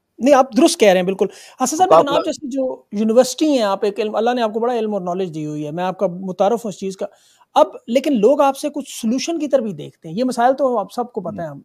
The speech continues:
Speaker 1: یہ ہو رہے ہیں۔
Speaker 2: نہیں،
Speaker 1: حل
Speaker 2: دیکھو
Speaker 1: کیا ہے؟
Speaker 2: مجھے ایک بات بتاؤ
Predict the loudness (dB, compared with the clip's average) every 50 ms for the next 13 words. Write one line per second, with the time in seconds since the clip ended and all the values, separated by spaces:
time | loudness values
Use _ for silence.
0 | _ -10 -8 -8 -6 -6 -6 -8 -10 -10 -10 -8 -8 -8 -10 -12 -16 -10 0 0
1 | 0 2 2 -4 -4 -4 -4 -4 -6 -8 _ _ _ _ _ _ -8 -8 -6 -2
2 | -2 -2 -2 -2 -6 -12 -18 -18 -20